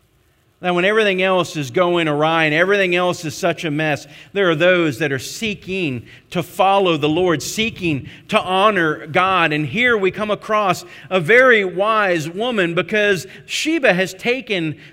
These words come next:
to hiding into a city that was not his own. He knew to find a fortified city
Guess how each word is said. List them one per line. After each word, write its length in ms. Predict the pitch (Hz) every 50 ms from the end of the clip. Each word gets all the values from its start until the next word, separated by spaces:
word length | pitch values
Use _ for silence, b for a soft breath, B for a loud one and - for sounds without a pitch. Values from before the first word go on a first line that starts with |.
| B
to 80 | - 202
hiding 380 | 160 - 226 247 240 214 185 190
into 420 | 208 226 233 - - - 226 202
a 80 | 190 -
city 300 | - - 247 214 185 165
that 200 | 160 180 175 180
was 180 | 180 165 139
not 420 | 147 175 190 208 214 196 180 147 -
his 280 | 156 185 180 151 139
own. 280 | 208 214 208 185 151 B B B B B
He 260 | - 262 285 285 269
knew 380 | 233 226 240 262 262 240 202 175
to 80 | 165
find 460 | - - 233 226 226 220 208 185 175
a 100 | 180 185
fortified 640 | 175 - - 233 226 233 220 208 - 220 208 208 196 -
city 380 | - 262 254 233 202 175 B